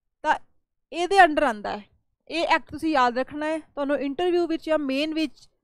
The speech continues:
ਮੇਨਸ ਵਿੱਚ ਸੀ ਬੀ ਆਈ ਦਾ ਜਦੋਂ ਸਵਾਲ ਆਏਗਾ, ਸਭ ਤੋਂ ਪਹਿਲੀ ਲਾਈਨ ਤੁਸੀਂ ਇਹੀ ਲਿਖਣੀ ਹੈ ਕਿ ਦਿੱਲੀ, ਕਿ ਸੀ ਬੀ ਆਈ derives its powers from Delhi Special Police Establishment Act ਉੱਨੀ ਸੌ ਛਿਆਲੀ। ਛਿਆਲੀ ਦੇਖ ਲਓ, ਇੰਡੀਪੈਂਡੈਂਸ ਤੋਂ ਪਹਿਲਾਂ ਦਾ ਸਾਲ ਹੈ।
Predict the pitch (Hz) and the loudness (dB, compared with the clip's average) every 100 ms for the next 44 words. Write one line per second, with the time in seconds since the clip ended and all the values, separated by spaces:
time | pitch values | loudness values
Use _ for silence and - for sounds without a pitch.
0 | 247 269 320 - 311 - - 240 240 330 | -10 -6 -6 -6 -8 -8 -18 -10 0 0
1 | 320 311 - 269 262 269 233 247 - - | 2 -4 -2 2 2 2 0 -2 -6 -10
2 | 320 277 269 269 247 254 247 240 254 262 | -4 -4 -2 -4 -4 -6 -4 -4 -6 -6
3 | 247 277 320 - _ _ _ _ 302 302 | -8 -6 -8 -12 _ _ _ _ -6 -4
4 | 196 233 233 247 320 320 - _ _ 294 | -4 -2 0 0 0 -2 -6 _ _ -8
5 | 285 - 269 277 339 339 277 320 370 _ | -8 -2 -2 2 4 6 4 2 -2 _
6 | _ _ 330 277 302 359 359 - - 262 | _ _ 0 4 4 4 0 -4 0 4
7 | 254 277 - 302 269 254 311 - 285 262 | 4 2 0 0 2 2 0 -2 -2 -2
8 | 285 262 269 285 - 240 214 247 285 285 | -8 -8 -8 -8 -4 -2 -2 -8 -8 -10
9 | - 240 240 285 - - 285 285 349 339 | -8 -2 2 0 -2 -8 -4 -2 -2 -2
10 | 311 320 - 262 220 202 180 _ _ _ | -2 -4 -4 -2 -2 -4 -8 _ _ _
11 | _ _ _ _ _ _ - 294 285 339 | _ _ _ _ _ _ -2 2 4 4
12 | 349 339 330 370 339 330 330 285 302 - | 2 2 2 2 2 -2 0 -2 -4 -6
13 | 339 320 285 311 330 - 277 285 294 302 | -4 -2 -2 2 0 2 2 2 0 -4